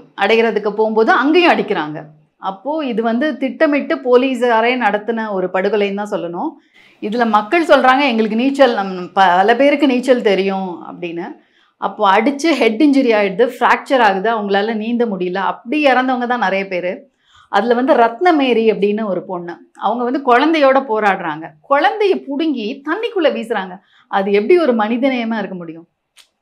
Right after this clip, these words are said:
இல்ல, குழந்தைய வேணுமா, "அம்மா, உன் போராடுற, உன் குழந்தைய நாங்க பாத்துக்கிறோம், நீ ஒதுங்கி இப்ப சீக்கிரம் போகுமா" அப்படின்னு தானே ஒரு காவலர் சொல்லணும்.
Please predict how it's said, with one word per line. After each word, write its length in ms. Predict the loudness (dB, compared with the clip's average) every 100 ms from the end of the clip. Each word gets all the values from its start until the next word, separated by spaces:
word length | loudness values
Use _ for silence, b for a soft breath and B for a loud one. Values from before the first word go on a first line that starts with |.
| _ _ _ _ _ -6
இல்ல, 180 | -6 0
குழந்தைய 500 | 2 4 4 4 4
வேணுமா, 440 | 2 -2 0 2
"அம்மா, 520 | 4 4 4 4 2 -2
உன் 240 | -2 4
போராடுற, 720 | 8 10 8 8 6 6 4
உன் 120 | 2
குழந்தைய 340 | 4 6 4 4
நாங்க 360 | 2 4 4
பாத்துக்கிறோம், 640 | 4 2 2 2 0 -2 -8
நீ 220 | -10 -10
ஒதுங்கி 400 | 4 6 6 4
இப்ப 240 | 2 0 -2
சீக்கிரம் 420 | -2 0 0 0
போகுமா" 320 | -4 -4 -2
அப்படின்னு 320 | -2 -2 0
தானே 180 | 2 2
ஒரு 120 | 2
காவலர் 380 | 6 6 6 -2
சொல்லணும். 300 | -4 -6 -10